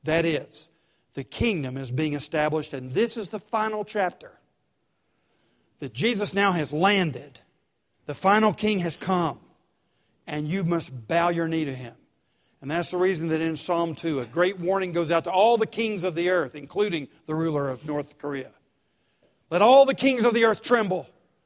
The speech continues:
You better fear him and bow now while you've got your chance." So a warning goes out in the preaching of the gospel. It's the good news of the kingdom.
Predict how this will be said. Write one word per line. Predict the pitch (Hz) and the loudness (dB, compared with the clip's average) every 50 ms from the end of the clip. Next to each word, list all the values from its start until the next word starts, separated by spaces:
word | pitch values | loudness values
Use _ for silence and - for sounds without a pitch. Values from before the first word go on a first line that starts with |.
| _ _ _ _ _ _ _ _ _ - | _ _ _ _ _ _ _ _ _ -10
You | 156 165 | -6 -2
better | 160 180 226 220 214 196 | 2 2 4 4 4 2
fear | - - - 247 247 240 240 | 0 -2 0 2 4 6 6
him | 214 220 233 220 190 151 117 104 - _ _ _ _ _ _ _ _ - - | 4 4 2 2 2 0 -2 -8 -16 _ _ _ _ _ _ _ _ -8 -6
and | 147 147 139 | -6 -2 4
bow | 151 196 202 208 208 202 | 6 6 8 8 6 6
now | 202 196 196 180 160 | 4 4 4 4 2
while | 143 147 160 165 170 | 4 4 4 4 4
you've | 165 170 156 | 2 0 0
got | 135 170 165 - - | 2 2 2 2 0
your | 160 | -10
chance." | 147 - - 170 156 127 123 - - - - - _ _ _ _ _ _ _ _ _ _ | -10 -6 -4 -4 -4 -4 -6 -10 -16 -18 -20 -20 _ _ _ _ _ _ _ _ _ _
So | - - 175 165 | -8 -2 0 2
a | 156 151 | 2 2
warning | 147 170 208 240 254 254 254 240 | 2 2 2 2 2 2 2 2
goes | 196 233 220 180 | 4 4 4 4
out | 220 208 185 170 | 2 2 2 2
in | 165 170 | 0 -4
the | 185 | -4
preaching | 165 - - 233 233 175 214 233 226 | -6 -4 -4 -4 -2 -2 -4 -4 -4
of | 226 202 | -2 -2
the | 220 | 0
gospel. | 180 220 220 233 247 - - - - 113 - _ _ _ _ _ _ - | 2 2 2 2 2 0 -2 -10 -16 -18 -18 _ _ _ _ _ _ -8
It's | 165 156 - | -6 -6 -4
the | - 185 | -2 -2
good | 156 147 131 151 190 208 202 | 0 0 2 2 2 2 2
news | 208 185 175 180 180 190 190 170 156 147 147 180 220 226 - - - - - | 0 0 -2 0 0 0 0 0 0 0 -2 -4 -6 -10 -14 -20 -18 -8 -2
of | 165 165 165 165 156 156 | 0 0 0 0 0 -2
the | 208 196 | -4 -6
kingdom. | - - 247 277 320 339 359 - 262 - - 113 | -6 -8 -8 -6 -4 -4 -6 -6 -10 -16 -18 -20